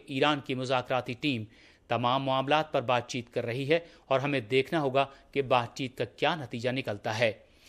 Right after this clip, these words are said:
ایران کی وزارت خارجہ کی ترجمان نے کہا کہ رہبر انقلاب اسلامی نے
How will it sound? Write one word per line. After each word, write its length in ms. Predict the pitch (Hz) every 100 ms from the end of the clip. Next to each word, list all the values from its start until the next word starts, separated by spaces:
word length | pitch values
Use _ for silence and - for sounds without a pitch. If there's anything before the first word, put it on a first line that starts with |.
| - - -
ایران 320 | 165 180 190
کی 160 | -
وزارت 420 | 147 147 151 147 135
خارجہ 340 | - 147 151 147
کی 80 | 143
ترجمان 500 | 131 131 127 131 147
نے 100 | 135
کہا 260 | 123 139 160
کہ 120 | 156
رہبر 300 | 135 123 131
انقلاب 420 | 127 123 135 131
اسلامی 360 | 131 - 147 147
نے 140 | 131